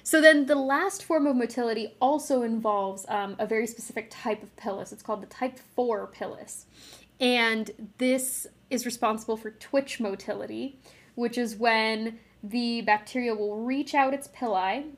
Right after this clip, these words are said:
and instead of attaching and pulling itself to a surface, it'll just send out the pili and then retract it very quickly, and then send it out and then retract it very quickly. And doing this repeatedly makes it, like, twitch across a surface. Like, if you've ever laid down on the ground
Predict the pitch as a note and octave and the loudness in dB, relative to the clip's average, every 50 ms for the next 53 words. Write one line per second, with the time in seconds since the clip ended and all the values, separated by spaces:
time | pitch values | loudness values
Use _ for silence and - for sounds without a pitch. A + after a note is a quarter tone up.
0 | - - A#3+ A#3+ A#3+ A3+ A3+ - D4 C#4+ D#4 D#4+ C#4+ C4 C4+ - - - - C4+ | -8 -4 -2 -2 -2 -4 -2 0 0 2 2 0 -2 -4 -8 -8 -12 0 2 2
1 | C4+ C#4 C#4 - - B3 A3 G3 G3 G3 - - A#3+ A#3 A#3 B3 C4+ C4 - - | 2 2 0 -2 -6 -4 -4 -6 -8 -10 -6 -6 -4 -2 -2 -4 -4 -6 -4 -4
2 | C#4+ C#4+ D4 - - D#4 D#4 D4+ - - D#4 D#4 D4+ - F4 F#4 F4+ - - - | -4 -4 -4 -6 -6 -8 -6 -6 -6 -6 -6 -6 -4 -2 -4 -4 -4 -6 -16 -20
3 | - - - - - _ - B3+ B3+ C4 B3+ B3+ B3 A#3 A3+ - - - _ _ | -20 -20 -20 -20 -14 _ 2 2 4 4 2 2 -2 -4 -4 -8 -14 -18 _ _
4 | _ _ _ _ _ _ _ _ _ _ _ _ _ _ _ _ _ _ _ _ | _ _ _ _ _ _ _ _ _ _ _ _ _ _ _ _ _ _ _ _
5 | _ _ _ _ _ _ _ _ _ _ _ - - - - - C#4+ C#4+ C#4+ C#4+ | _ _ _ _ _ _ _ _ _ _ _ -10 -6 -4 6 8 8 8 8 6
6 | D4 C#4 - - C#4+ C#4 - C#4+ C#4+ C#4 C#4 C#4 C#4 C4+ - B3 A#3 A#3+ A#3 A3+ | 6 4 4 2 -2 -2 0 0 4 4 6 6 4 4 2 0 0 0 0 -2
7 | A#3 A3+ - - A#3+ G#3 G#3+ - - - - G#3+ F#3+ G3 G3 - G#3 - - - | -2 -4 -2 -2 -2 -2 -2 -6 -14 -8 -8 -6 -6 -6 -8 -10 -12 -12 -10 -14
8 | - - - G#3+ A3 G#3 G#3+ G#3+ - - D#4+ D4 D4+ D4 C#4 C#4 C4+ - - A#3 | -12 -10 -8 -6 -6 -6 -6 -4 2 2 4 4 4 6 6 6 6 6 2 -2
9 | A#3 A3+ G#3+ G#3+ A3 - A#3 G#3 G#3 - - G#3+ G#3+ F#3+ F#3+ F#3+ - G#3 - - | -4 -2 -4 -6 -4 -4 -6 -6 -6 -8 -10 -8 -8 -8 -8 -8 -10 -10 -10 -10
10 | F#3 F3 - A3+ A3 G#3 G3 A#3 C4 D4 D4 C#4 C4+ C4 C4 - A3+ A3+ - - | -10 -6 -2 -2 -2 -2 0 2 2 4 4 2 2 0 -2 -6 -10 -6 2 2
11 | G#4+ F4+ C4+ A3+ A#3+ A#3+ C4 C#4 B3 A3 A3 A3 - C#4+ - - - - B3+ A#3+ | 4 4 4 0 0 -2 -2 0 0 -2 -2 -2 -4 -6 -6 -6 -8 -6 -6 -6
12 | A#3 - - _ - - - - A3+ C4 - - - - - C#4 C4+ - - G#3+ | -6 -8 -14 _ -16 -12 -8 -8 -8 -8 -8 -14 -14 -8 -8 -8 -6 -2 0 2
13 | A3 C#4+ - - - - D4 - - F#4+ C5 - - - - - - - B3+ B3+ | 2 2 0 -4 -4 -4 -4 -2 2 0 0 0 0 -4 -6 -6 -4 -4 -2 -2
14 | C4+ C4 C4 C4 B3+ A3+ A3+ B3+ C#4 D#4 C#4+ B3 G#3+ G#3+ B3 B3+ G#3 G#3+ G#3+ A3 | -2 -2 -2 -2 0 2 2 2 2 2 0 2 0 0 0 0 0 0 0 0
15 | A3+ A#3 A#3 A3+ A3+ G#3+ G#3+ A3+ A#3+ A3+ G3+ G3+ G3+ G3 | 0 -2 -4 -6 -6 -4 -2 -2 -2 -2 -2 -6 -6 -8